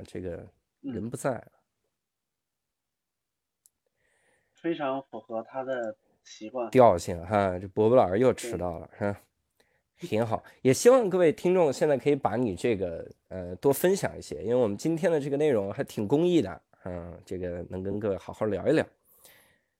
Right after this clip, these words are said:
Speaker 1: 呃，也希望石老板能跟我们来连线一下哈，这家伙要命！哎，你说这个有意思，我今天跟石老板说，我说：“你要记得来连线。”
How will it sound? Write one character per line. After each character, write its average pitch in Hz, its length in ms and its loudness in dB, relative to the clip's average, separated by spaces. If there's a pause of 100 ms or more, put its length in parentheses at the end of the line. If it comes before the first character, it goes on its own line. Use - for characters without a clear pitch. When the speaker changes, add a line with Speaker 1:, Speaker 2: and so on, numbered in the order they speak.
(160)
Speaker 1:
呃， 92 440 -2
也 107 140 0
希 127 200 2
望 170 120 8
石 - 200 2
老 180 120 8
板 139 200 4
能 98 120 0
跟 117 140 6
我 - 20 8
们 95 160 0
来 92 80 -4
连 92 200 -6
线 104 280 0
一 82 60 -10
下 - 200 -14
哈， - 220 -16 (140)
这 104 340 -2
家 85 240 -12
伙 90 80 -14 (140)
要 87 140 -8
命！ 87 180 -8 (2000)
哎， 156 60 4
你 143 80 8
说 170 160 6
这 269 160 -2
个 214 80 6
有 98 140 6
意 98 140 2
思， - 120 -4
我 104 200 4
今 175 120 4
天 208 80 4
跟 214 140 6
石 190 160 2
老 170 80 4
板 143 180 4
说， 117 160 -4
我 107 140 0
说 113 80 0
：“你 120 140 2
要 92 120 0
记 - 160 -4
得 120 120 4
来 95 160 0
连 101 240 0
线。” 127 240 -2